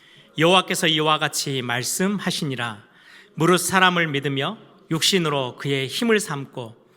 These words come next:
마음이 여호와에게서 떠난 그 사람은 저주를 받을 것이라. 그는 사막의 떨기나무 같아서 좋은 일이 오는 것을 보지 못하고 광야 간조한 곳, 건건한 땅, 사람이 살지 않은 땅에 살리라. 그러나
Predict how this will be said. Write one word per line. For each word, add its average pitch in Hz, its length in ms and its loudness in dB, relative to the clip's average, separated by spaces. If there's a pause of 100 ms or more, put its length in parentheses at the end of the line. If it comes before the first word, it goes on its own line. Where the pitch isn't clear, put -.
(280)
마음이 165 480 4
여호와에게서 151 600 0
떠난 165 440 -2
그 170 120 -4
사람은 131 640 -6
저주를 165 460 0
받을 139 240 -6
것이라. 113 420 -10 (560)
그는 156 280 0
사막의 170 600 0
떨기나무 190 500 0
같아서 131 640 -8 (280)
좋은 190 380 4
일이 175 180 4
오는 151 240 -2
것을 139 320 -2
보지 147 240 -6
못하고 139 680 -10 (280)
광야 147 580 -2
간조한 156 680 -2
곳, 117 260 -12 (260)
건건한 160 600 0
땅, 120 200 -6 (280)
사람이 208 420 2
살지 180 320 -2
않은 143 300 -2
땅에 170 440 -4
살리라. 123 560 -8 (440)
그러나 151 520 2